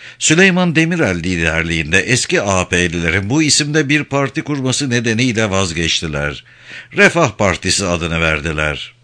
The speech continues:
Hocanın partisi on dokuz Temmuz bin dokuz yüz seksen üç tarihinde kuruluş dilekçesini İçişleri Bakanlığı'na verdi.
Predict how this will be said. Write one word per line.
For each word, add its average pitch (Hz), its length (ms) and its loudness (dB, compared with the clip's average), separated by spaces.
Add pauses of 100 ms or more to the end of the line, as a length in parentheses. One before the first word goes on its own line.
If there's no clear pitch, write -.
(1300)
Hocanın 208 440 4
partisi 92 480 0
on 175 240 0
dokuz 165 260 -2
Temmuz 151 400 -2
bin 143 180 0
dokuz 143 260 -4
yüz 139 160 -4
seksen 120 300 -2
üç 120 180 0
tarihinde 90 540 2
kuruluş 139 460 -2
dilekçesini 87 640 0
İçişleri 135 560 0
Bakanlığı'na 95 720 0
verdi. 78 520 -2